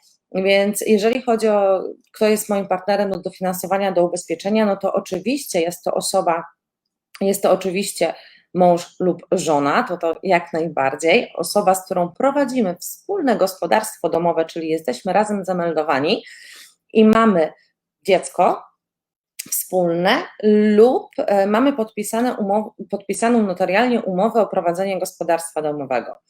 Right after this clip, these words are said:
Jeżeli wam chodzi, e, jeżeli chcecie dokładnie wiedzieć, jak sprawdzić, czy mamy partnera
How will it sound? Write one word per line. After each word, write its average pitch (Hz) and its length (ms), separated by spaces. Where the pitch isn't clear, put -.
Jeżeli 240 320
wam 202 180
chodzi, - 500
e, 185 100
jeżeli 196 380
chcecie 214 300
dokładnie 208 500
wiedzieć, 180 460
jak 208 280
sprawdzić, 202 680
czy - 120
mamy 208 280
partnera 175 600